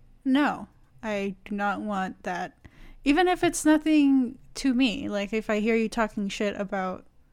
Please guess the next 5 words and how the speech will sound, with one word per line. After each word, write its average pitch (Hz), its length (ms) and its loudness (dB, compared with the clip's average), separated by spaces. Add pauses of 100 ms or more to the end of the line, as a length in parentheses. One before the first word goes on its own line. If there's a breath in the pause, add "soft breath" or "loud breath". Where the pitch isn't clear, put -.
(420)
any 214 300 0
sort 202 260 0
of, 190 460 -4 (1500)
you 233 160 -2
know, 190 240 -8